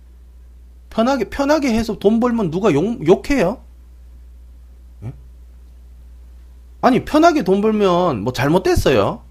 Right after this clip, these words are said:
어차피 수수료 다 내고 세금 내고 다 하는 건데. 막 성실하게 막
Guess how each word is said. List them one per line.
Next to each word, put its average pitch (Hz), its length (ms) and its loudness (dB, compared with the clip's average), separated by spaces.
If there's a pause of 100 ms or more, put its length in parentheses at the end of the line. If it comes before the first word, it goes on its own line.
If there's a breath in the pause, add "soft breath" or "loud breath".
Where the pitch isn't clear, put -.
(140)
어차피 135 500 -2 (120)
수수료 214 460 -2
다 131 220 0
내고 156 260 -4
세금 208 320 -4
내고 151 260 -4
다 117 240 -10
하는 170 180 -6
건데. 110 440 -8 (1500)
막 - 140 -10
성실하게 214 720 2
막 - 100 -16